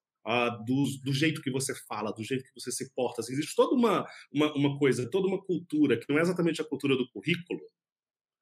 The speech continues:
ah, das redes sociais que você estabelece pra poder, ah, pra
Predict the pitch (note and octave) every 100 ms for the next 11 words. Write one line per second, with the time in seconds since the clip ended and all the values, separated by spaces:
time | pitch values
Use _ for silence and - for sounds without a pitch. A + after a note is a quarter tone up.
0 | - - - A#2 C3 C3 B2 A#2 D#3 D#3
1 | D#3 G3+ F3 F3+ - E3 F3+ D#3+ D#3 C#3+
2 | C#3+ C#3 A#2+ B2 B2+ - B2 A#2+ - -
3 | C#3 C#3 C3 C3+ A#2 A2+ - C3 G#2 A#2
4 | A2 - B2 B2 A2+